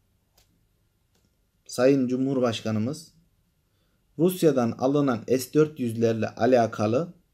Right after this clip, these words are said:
halka konuşma yapıyor ve bazı yayın kuruluşları o toplantıya çağrılmış.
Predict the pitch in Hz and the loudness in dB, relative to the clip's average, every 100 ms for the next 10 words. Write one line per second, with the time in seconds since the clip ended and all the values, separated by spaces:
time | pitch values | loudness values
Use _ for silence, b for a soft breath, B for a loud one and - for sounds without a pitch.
0 | _ _ _ _ _ _ _ _ _ _ | _ _ _ _ _ _ _ _ _ _
1 | _ _ - 147 147 147 151 208 - _ | _ _ 0 0 0 2 2 0 -10 _
2 | _ _ _ _ _ _ _ _ _ - | _ _ _ _ _ _ _ _ _ -2
3 | 151 156 151 170 147 110 110 120 143 170 | 2 2 2 2 2 2 -2 0 2 0
4 | - _ _ _ _ 113 127 151 160 - | -6 _ _ _ _ -8 0 0 0 0
5 | 151 156 135 123 123 139 147 143 123 120 | 2 2 2 2 4 4 4 -2 -4 -6
6 | 113 - 113 123 131 135 135 104 113 107 | -6 -2 0 0 -2 -2 -2 -4 -4 -2
7 | 110 104 - 127 143 151 156 170 175 - | -2 -4 0 2 2 0 -2 -6 -8 -16